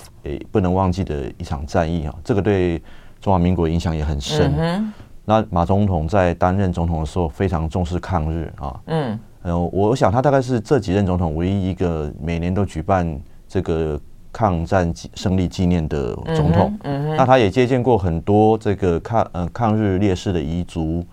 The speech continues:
Speaker 1: 也颁发过保-，保卫台湾纪念章
Speaker 2: 嗯，
Speaker 1: 给这些这个遗族的后人。
Speaker 2: 嗯。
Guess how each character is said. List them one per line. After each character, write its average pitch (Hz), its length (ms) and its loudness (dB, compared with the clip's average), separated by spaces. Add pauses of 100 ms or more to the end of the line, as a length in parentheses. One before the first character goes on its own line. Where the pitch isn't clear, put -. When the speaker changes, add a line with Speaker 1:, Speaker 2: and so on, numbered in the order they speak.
(200)
Speaker 1:
也 92 120 2
颁 123 220 4
发 123 160 4
过 123 160 4
保-， 80 300 0
保 82 120 0
卫 98 120 4
台 87 140 0
湾 87 120 2
纪 101 140 -2
念 90 180 2
章 85 220 0
Speaker 2:
嗯， 135 340 0 (140)
Speaker 1:
给 - 120 -2 (120)
这 107 80 4
些 101 320 4
这 95 160 0
个 85 180 0
遗 90 160 0
族 80 200 -6
的 80 60 -2
后 98 180 2
人。 76 220 0
Speaker 2:
嗯。 73 100 -8